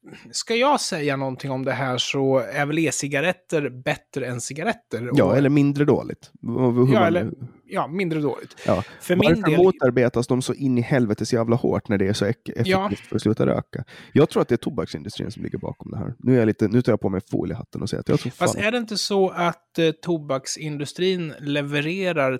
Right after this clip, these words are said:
Speaker 1: till produktionen av tobaken i, eh, e-cigaretter då? Du tror inte att de kan tjäna pengar på e-cigaretter också?
Speaker 2: Men finns det någon tobak i e-cigaretter?
Speaker 1: Nej, jag tror inte det finns någon tobak, men jag bara tänkte att det kan ju vara så att man extraherar nikotin ifrån tobak och lägger dem i
Speaker 2: Nej.
Speaker 1: e-cigaretterna.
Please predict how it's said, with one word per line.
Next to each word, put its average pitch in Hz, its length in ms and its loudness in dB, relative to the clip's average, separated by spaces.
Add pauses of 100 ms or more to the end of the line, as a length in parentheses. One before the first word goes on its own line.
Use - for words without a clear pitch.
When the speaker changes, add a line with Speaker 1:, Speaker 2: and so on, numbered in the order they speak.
Speaker 1:
till 131 340 -2 (140)
produktionen 139 920 -6
av 120 420 -4 (100)
tobaken 120 1040 -6
i, 113 480 -8
eh, 107 340 -4
e-cigaretter 110 600 -8
då? 85 120 -8
Du 120 80 -4
tror 151 220 -6
inte 160 180 -2
att 160 100 -2
de 147 160 -4
kan 139 120 -6
tjäna 135 240 -4
pengar 151 300 -4
på 131 100 -6
e-cigaretter 120 520 -6
också? - 300 -6
Speaker 2:
Men 120 120 2
finns 127 200 4
det 143 80 0
någon 98 160 0
tobak 85 300 -6
i - 40 -2
e-cigaretter? - 520 -8 (840)
Speaker 1:
Nej, 180 100 -2
jag 190 100 0
tror 214 80 -4
inte 196 120 -6
det 170 40 -10
finns 180 220 -6
någon 165 100 -4
tobak, 180 540 -4
men 147 140 -2
jag 147 140 0
bara 139 120 -2
tänkte 135 320 -6
att 127 60 -8
det 139 60 -10
kan 185 340 -4
ju 135 100 -4
vara 120 180 -2
så - 120 -8
att 117 140 -8
man 120 120 -6
extraherar 120 580 -6
nikotin 127 560 -8
ifrån 120 240 -10
tobak 139 500 -4
och 117 60 -10
lägger 123 300 -4
dem 113 180 -10
i 117 40 -10
Speaker 2:
Nej. 123 100 -8
Speaker 1:
e-cigaretterna. - 600 -8